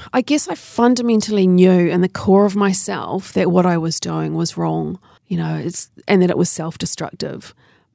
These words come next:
But there is no cell in my body that wanted to admit that to anybody, because it meant that I had to stop the thing that would give me a little bit of relief in life.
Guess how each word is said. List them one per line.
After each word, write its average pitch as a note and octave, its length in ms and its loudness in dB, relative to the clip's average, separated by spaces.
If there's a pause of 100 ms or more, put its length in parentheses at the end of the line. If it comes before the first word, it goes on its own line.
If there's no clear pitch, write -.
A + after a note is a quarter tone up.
(160)
But F#3+ 200 2
there G3+ 160 6
is G3 140 2
no G#3 720 8
cell G3 340 -4
in F3 80 4
my F3 160 4
body E3+ 300 -2
that E3 160 -6
wanted F3 280 2
to F3+ 160 -8
admit E3+ 360 -2
that - 380 -10 (300)
to - 120 -6
anybody, E3+ 640 2 (180)
because F#3+ 280 -2
it F#3+ 80 -6
meant F#3 240 2
that F#3+ 120 -2
I F3 140 -2
had F3+ 200 -6
to F3+ 120 -10
stop - 440 -6
the F#3 100 -2
thing F3 460 -2 (480)
that F3+ 120 2
would F3+ 140 2
give E3+ 160 -2
me E3+ 100 0
a E3+ 60 0
little E3 240 -2
bit E3 140 -4
of D#3+ 100 -8
relief D#3+ 360 -6
in E3 140 -4
life. - 460 -8